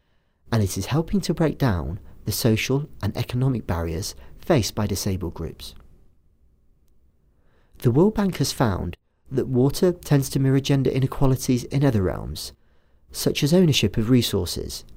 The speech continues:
employment, and wages. For instance,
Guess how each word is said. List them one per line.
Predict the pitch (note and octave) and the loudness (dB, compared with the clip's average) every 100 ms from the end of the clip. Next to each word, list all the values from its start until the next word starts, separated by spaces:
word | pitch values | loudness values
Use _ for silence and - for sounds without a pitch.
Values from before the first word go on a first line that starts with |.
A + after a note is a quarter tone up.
| - | -2
employment, | B2+ - D#3+ A#2+ G2+ - - | -2 0 0 0 -4 -8 -6
and | A2+ | 0
wages. | A2+ A2+ - A1 - - - _ _ _ _ _ _ _ | 4 4 2 -6 -10 -16 -20 _ _ _ _ _ _ _
For | - - A2+ | -10 2 4
instance, | C3+ - G#3+ G3+ - | 4 2 0 0 -6